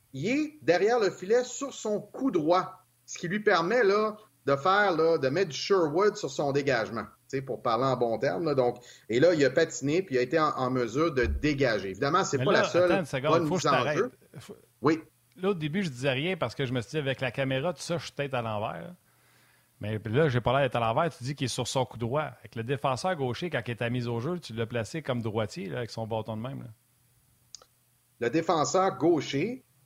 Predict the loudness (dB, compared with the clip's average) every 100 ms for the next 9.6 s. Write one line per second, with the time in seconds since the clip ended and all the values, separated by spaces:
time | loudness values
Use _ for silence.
0 | _ _ _ -8 -2 -2 -2 0 4 4
1 | 4 4 4 4 4 2 2 2 2 2
2 | 2 2 0 -6 -12 -18 _ _ _ _
3 | _ 0 2 2 2 2 2 2 2 2
4 | 2 2 2 2 4 2 2 -6 _ _
5 | _ _ _ _ _ -16 -4 2 2 4
6 | 6 4 4 2 4 4 4 4 2 2
7 | 2 2 0 -2 -2 -2 -2 -2 -6 0
8 | 2 2 2 -2 -4 _ _ _ -16 -14
9 | -12 -10 -8 -8 -8